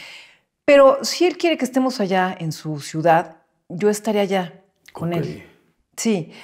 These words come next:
Speaker 1: Ahora, yo nunca voy a dejar México. Entonces, siempre voy a estar entre Puerto Escondido, entre Ciudad de México, entre, pero sí quiero estar con él, quiero eh, me he acostumbrado mucho a estar como independiente
Speaker 2: Claro.
Speaker 1: y una relación siempre, ¿no? Como de, eh, va, tú vienes, yo voy, tú vienes, yo voy.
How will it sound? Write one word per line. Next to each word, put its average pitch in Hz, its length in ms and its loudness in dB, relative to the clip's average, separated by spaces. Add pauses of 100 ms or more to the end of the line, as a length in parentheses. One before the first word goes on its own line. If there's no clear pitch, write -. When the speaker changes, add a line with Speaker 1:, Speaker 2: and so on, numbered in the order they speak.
Speaker 1:
Ahora, 185 240 6
yo 208 140 6
nunca 233 180 0
voy 208 100 2
a - 20 2
dejar 170 220 -2
México. - 400 -8 (520)
Entonces, 170 420 0
siempre 202 300 2
voy 180 160 6
a 175 40 4
estar 165 360 0 (180)
entre 165 220 -4
Puerto 156 260 -8
Escondido, 190 520 0
entre 165 220 -2
Ciudad 151 180 -8
de 175 40 -6
México, 170 540 -2
entre, 147 500 -8
pero 175 200 4
sí 226 180 -4
quiero 254 220 -2
estar 247 300 -2
con 226 180 -2
él, 208 180 -4
quiero 214 340 0 (600)
eh, 190 260 -2
me 220 140 2
he - 20 4
acostumbrado 220 600 0
mucho 214 340 -2
a 214 40 4
estar 185 500 -4
como 170 220 -2
independiente 170 840 -2
Speaker 2:
Claro. 180 240 -8 (120)
Speaker 1:
y 196 100 -2
una 208 160 2
relación 196 400 2
siempre, 180 340 -4
¿no? 175 120 0
Como 175 240 -6
de, 151 240 -6 (260)
eh, 156 220 -2
va, 151 260 -4
tú 208 100 -4
vienes, 208 400 4
yo 175 120 0
voy, 196 220 2
tú 196 100 -6
vienes, 185 180 -2
yo 175 100 0
voy. 190 200 0